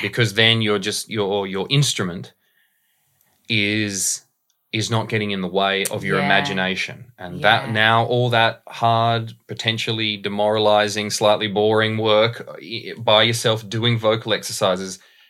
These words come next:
Speaker 1: pays off 'cause now you're able to translate what it is you feel and imagine out into the world with no blockages.
Speaker 2: And you just, it's like you're running free, I imagine.
Speaker 1: Well, then it gets really fun because
Speaker 2: Yeah.
Speaker 1: now it's like, um, fueling itself.
Speaker 2: Yeah.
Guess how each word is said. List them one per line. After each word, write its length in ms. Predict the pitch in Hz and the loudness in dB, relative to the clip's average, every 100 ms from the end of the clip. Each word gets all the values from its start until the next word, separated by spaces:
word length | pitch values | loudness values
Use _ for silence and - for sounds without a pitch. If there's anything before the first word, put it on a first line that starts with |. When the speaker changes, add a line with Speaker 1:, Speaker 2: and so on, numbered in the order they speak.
| _ _ - | _ _ 0
Speaker 1:
pays 300 | 131 110 110 | 4 4 4
off 200 | 101 92 | 2 2
'cause 160 | 104 101 | -4 -2
now 120 | 101 | -2
you're 200 | 101 98 | 0 0
able 320 | 95 95 92 | 0 -4 -10
to 180 | - - | -10 -10
translate 680 | - 113 113 113 110 95 | -6 0 0 2 0 0
what 140 | 101 104 | 0 -4
it 80 | 98 | -4
is 180 | 95 | -8
you 80 | 90 | -12
feel 600 | - - 165 170 139 123 | -16 -10 -4 0 2 2
and 120 | 104 | 0
imagine 520 | 98 123 143 117 101 - - _ _ - | 0 4 4 2 -4 -8 -20 _ _ 2
out 200 | 120 101 | 2 2
into 160 | 117 | -4
the 80 | 101 | -6
world 400 | 98 101 95 95 | 0 2 2 -2
with 100 | 101 | -6
no 160 | 98 98 | -2 -2
blockages. 800 | 92 92 - 98 82 82 - - - | 0 0 -2 -8 -12 -14 -16 -8 -2
Speaker 2:
And 160 | 220 | 2
you 80 | 226 | 2
just, 240 | 220 185 - | 0 -4 -14
it's 140 | 180 | -4
like 160 | 185 165 | -2 -2
you're 100 | 147 | -4
running 240 | 147 139 | -6 -8
free, 440 | 123 151 151 127 120 - | -6 -2 -2 -2 -8 -14
I 80 | |
imagine. 440 | 139 127 123 127 113 | -12 -10 -10 -10 -2
Speaker 1:
Well, 80 | 139 | 6
then 140 | 139 | 6
it 20 | |
gets 180 | 131 120 | 6 2
really 200 | 123 107 | 2 0
fun 240 | - 143 101 | 2 2 2
because 240 | 95 95 | -2 0
Speaker 2:
Yeah. 160 | 104 107 | 4 4
Speaker 1:
now 40 | |
it's 300 | 104 104 - | 4 0 -2
like, 260 | 104 92 - | -2 -2 -4
um, 260 | 101 95 92 | -4 -4 -6
fueling 460 | - 117 113 98 | -2 0 0 -2
itself. 600 | 87 - 117 - - - - | -4 -2 0 0 -4 -14 -10
Speaker 2:
Yeah. 120 | - | -8